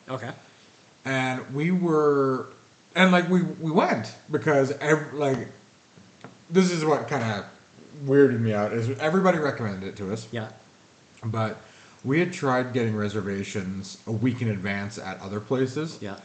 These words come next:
Speaker 2: I called West Coast Oyster Bar that night.
Speaker 1: Yeah.
Speaker 2: And they're like, "Oh yeah, we got spots open." And I'm like,
Speaker 1: Ooh.
Speaker 2: "Okay, okay, this is odd."
Speaker 1: Yeah.
Speaker 2: Anyway, end up going. Not only did we wait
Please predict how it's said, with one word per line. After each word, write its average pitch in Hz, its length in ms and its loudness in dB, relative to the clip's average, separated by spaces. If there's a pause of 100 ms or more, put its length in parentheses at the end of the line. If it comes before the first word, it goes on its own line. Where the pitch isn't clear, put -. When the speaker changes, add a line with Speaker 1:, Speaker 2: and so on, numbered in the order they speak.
(100)
Speaker 2:
I 117 80 -4
called 117 600 -2
West 110 200 -4
Coast 104 260 -4
Oyster 101 240 -4
Bar 90 400 -6
that 92 280 -6
night. 104 380 -2
Speaker 1:
Yeah. 101 180 -10 (220)
Speaker 2:
And 107 100 -6
they're 110 120 2
like, 113 160 0
"Oh 175 80 0
yeah, 147 120 2
we 135 100 2
got 123 160 -2
spots 95 320 -8
open." 104 240 -6
And 101 80 -6
I'm 90 100 -10
like, 90 120 -10 (760)
Speaker 1:
Ooh. 113 500 -2
Speaker 2:
"Okay, 98 220 -4 (320)
okay, 95 260 -4 (140)
this 85 180 -16
is 85 120 -12
odd." 87 260 -6 (260)
Speaker 1:
Yeah. 92 220 -8 (140)
Speaker 2:
Anyway, 120 340 0 (680)
end 156 160 2
up 131 160 0
going. 117 360 0 (1700)
Not 147 200 4
only 175 240 6
did 151 160 2
we 135 100 0
wait 110 540 -2